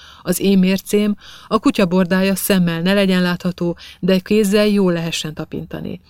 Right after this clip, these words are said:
és ugyanez vonatkozik az ülőcsontjára is. A túlsúly tönkreteszi a kutya ízületeit.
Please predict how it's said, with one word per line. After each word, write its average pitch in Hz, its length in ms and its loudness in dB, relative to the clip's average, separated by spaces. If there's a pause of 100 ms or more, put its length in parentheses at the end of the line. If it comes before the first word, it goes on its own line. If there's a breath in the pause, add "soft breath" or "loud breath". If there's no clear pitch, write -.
(120)
és 190 160 0
ugyanez 190 380 2
vonatkozik 190 520 0
az 185 120 0
ülőcsontjára 160 800 -6
is. - 260 -8 (340 loud breath)
A - 80 -2
túlsúly 202 480 0
tönkreteszi 180 600 -2
a 156 40 -6
kutya 165 280 -8
ízületeit. 156 840 -10